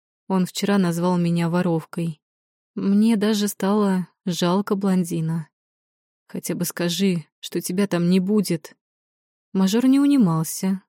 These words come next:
отчаянно жестикулировал. В своей ярко-красной куртке он был похож на петуха, который вот-вот полезет в драку, но чего-то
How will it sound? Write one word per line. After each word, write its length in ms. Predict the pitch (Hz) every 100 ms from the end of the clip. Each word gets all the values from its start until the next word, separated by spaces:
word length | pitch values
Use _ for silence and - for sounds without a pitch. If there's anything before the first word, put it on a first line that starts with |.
| _
отчаянно 540 | 175 - - 220 226 214
жестикулировал. 1040 | 214 - 226 214 165 165 180 175 180 180 -
В 60 |
своей 340 | - 175 170 170
ярко-красной 720 | 180 185 185 - 185 - 175
куртке 420 | - 226 - -
он 200 | 170 175
был 140 | 185 196
похож 380 | 190 - 214
на 100 | 196
петуха, 600 | 185 202 233 - 190 165 160 _ _ _ _
который 380 | 185 - 196 190
вот-вот 460 | 196 208 233 269
полезет 440 | - 180 202 190 170
в 100 | 165
драку, 420 | 175 233 226 170
но 260 | 170 185
чего-то 560 | 185 - 233 262 233 214